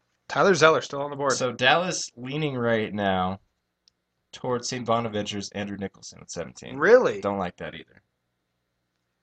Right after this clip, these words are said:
Speaker 2: I don't like that. I think there's better people available.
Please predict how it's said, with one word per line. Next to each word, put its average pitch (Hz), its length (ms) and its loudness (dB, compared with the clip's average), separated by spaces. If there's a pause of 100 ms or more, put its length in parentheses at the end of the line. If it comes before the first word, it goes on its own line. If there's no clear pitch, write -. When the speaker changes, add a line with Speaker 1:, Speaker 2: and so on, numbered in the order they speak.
(1120)
Speaker 2:
I 123 100 0
don't 110 160 -2
like 87 200 -10
that. 69 180 -16 (840)
I 127 100 -4
think 151 140 -6
there's 127 140 -10
better 110 220 -2
people 95 440 -10
available. 90 480 -8